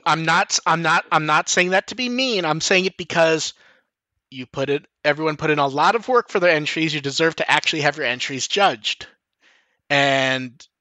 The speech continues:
if you put it up on Reddit, Twitter, they'll do an image reverse search, see if it's up anywhere. If it's up somewhere, you're disqualified. So if you've thrown it up,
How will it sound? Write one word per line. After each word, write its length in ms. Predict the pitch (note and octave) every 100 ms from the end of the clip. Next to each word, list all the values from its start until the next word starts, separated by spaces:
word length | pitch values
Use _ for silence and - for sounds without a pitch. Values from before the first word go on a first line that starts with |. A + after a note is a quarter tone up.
| _
if 180 | - -
you 60 | A#2+
put 160 | -
it 60 | C#3+
up 160 | D3 D3+
on 180 | C#3
Reddit, 280 | A#2+ C#3 D3+ -
Twitter, 420 | - D#3 D3+ D3 - _ _ _ -
they'll 200 | C#3+ D3+
do 260 | B2+ D#3 F3
an 100 | F#3
image 320 | F3 F#3 E3+
reverse 300 | E3+ F#3+ G3
search, 340 | - E3+ E3
see 200 | - E3
if 80 | E3+
it's 160 | E3+ -
up 220 | F#3+ -
anywhere. 200 | E3+ D#3+
If 100 | D#3+
it's 220 | D3 D3 F#3
up 160 | G3
somewhere, 420 | - E3 D#3 D3
you're 280 | D3+ D3+ D3+
disqualified. 680 | C#3 - D#3 C#3+ A2+ G#2+ - - - _ _ _ _ -
So 220 | D#3 D#3
if 160 | C#3+
you've 100 | C3+
thrown 360 | - - G3+ B3+
it 100 | F3+
up, 160 | F#3+